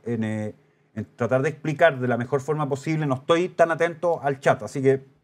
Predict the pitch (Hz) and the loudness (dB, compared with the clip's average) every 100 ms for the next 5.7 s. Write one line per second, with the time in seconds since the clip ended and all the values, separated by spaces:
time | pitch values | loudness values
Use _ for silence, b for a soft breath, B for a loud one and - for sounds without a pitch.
0 | _ _ _ 123 127 147 156 147 139 160 | _ _ _ -2 0 0 -2 -2 2 2
1 | 160 160 160 160 165 151 135 156 151 147 | 4 0 0 0 0 -2 -8 -8 -4 -4
2 | 151 143 139 120 123 135 127 _ _ _ | -4 -6 -6 -2 0 0 -2 _ _ _
3 | _ _ _ _ _ - 131 127 82 - | _ _ _ _ _ -2 2 0 -2 -14
4 | _ _ _ b b b b _ 143 135 | _ _ _ b b b b _ -4 0
5 | 135 127 127 160 147 107 - | 2 2 2 0 -2 -6 -12